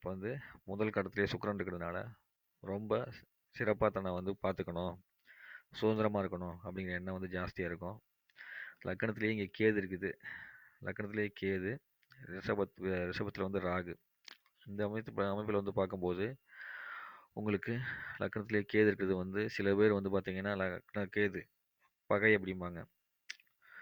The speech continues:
சரிங்களா? இப்போ ஒரு சில பேர் வந்து நீசம்பாங்க. அந்த அமைப்புல வந்து பாத்தீங்கன்னா, இங்க வந்து நீச அமைப்பு. ஏன்னா ஒரு சில பேர் அப்படி சொல்லுவாங்க, சிலர் அப்படி சொல்லுவாங்கன்னா, நம்ம முன்னோர்கள் சித்தர்கள் எழுதி வச்சிருக்காங்கல்ல, புக்ல எழுதி வச்சிருக்காங்கல்ல, அதுல வந்து பாத்தீங்கன்னா, ஒவ்வொருத்தரும் வந்து பாத்தீங்கன்னா,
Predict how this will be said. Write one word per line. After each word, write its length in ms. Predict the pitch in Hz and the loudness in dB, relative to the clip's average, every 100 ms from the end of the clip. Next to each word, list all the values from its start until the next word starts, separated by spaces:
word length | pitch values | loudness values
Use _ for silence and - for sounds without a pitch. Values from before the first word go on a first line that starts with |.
| - - - - _ _ | -16 -16 -18 -20 _ _
சரிங்களா? 380 | - - 92 92 87 - - _ | -12 -8 -4 -4 -6 -10 -20 _
இப்போ 260 | - - 120 131 | -16 -4 -2 -2
ஒரு 160 | 107 110 | -2 -4
சில 140 | 113 | -4
பேர் 160 | 107 110 | 0 0
வந்து 160 | 113 104 | 0 -2
நீசம்பாங்க. 500 | 107 - 98 92 92 | -2 -2 -2 -2 -2
அந்த 160 | 98 | -2
அமைப்புல 280 | 104 104 107 | -2 2 2
வந்து 140 | 95 | 2
பாத்தீங்கன்னா, 440 | 92 90 87 90 104 135 - _ _ - | 0 -2 -4 -4 -4 -6 -12 _ _ -8
இங்க 160 | 101 | 0
வந்து 180 | 98 107 | 2 2
நீச 260 | 98 107 104 | 0 -2 -2
அமைப்பு. 340 | 101 87 85 - | -2 -4 -6 -8
ஏன்னா 240 | 90 110 110 | -6 -2 -2
ஒரு 120 | 101 | -2
சில 140 | 104 | 0
பேர் 180 | 107 110 | 4 4
அப்படி 160 | 101 98 | 2 -2
சொல்லுவாங்க, 300 | 104 101 101 | 0 0 0
சிலர் 240 | 98 101 | 0 0
அப்படி 160 | 98 92 | 2 0
சொல்லுவாங்கன்னா, 460 | 98 95 92 98 92 92 | -2 -4 -4 -4 -4 -4
நம்ம 160 | 90 90 | -8 -8
முன்னோர்கள் 400 | 98 107 104 95 | -6 -4 -2 -4
சித்தர்கள் 400 | 104 - 107 101 | -6 -2 0 2
எழுதி 140 | 101 | 0
வச்சிருக்காங்கல்ல, 360 | 92 95 92 90 | -2 -4 -4 -6
புக்ல 220 | 92 107 | -4 0
எழுதி 80 | 92 | 0
வச்சிருக்காங்கல்ல, 420 | 92 90 87 90 | 0 -6 -4 -4
அதுல 180 | 90 90 | -4 -4
வந்து 180 | 95 95 | -4 -2
பாத்தீங்கன்னா, 360 | 90 90 101 98 | -2 -4 -6 -2
ஒவ்வொருத்தரும் 480 | 95 98 92 101 | 0 0 -2 -4
வந்து 140 | 92 90 | -4 -4
பாத்தீங்கன்னா, 380 | 85 90 95 | -6 -6 -8